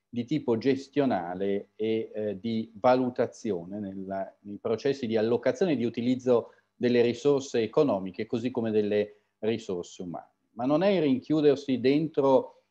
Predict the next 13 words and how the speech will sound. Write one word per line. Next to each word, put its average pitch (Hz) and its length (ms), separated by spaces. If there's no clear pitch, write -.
il 131 200
recinto 127 800
di 120 180
un 127 160
ospedale 127 880
o 120 200
di 120 140
un 123 360
comune, 139 360
o 104 40
meglio 120 300
non 113 220
è 135 300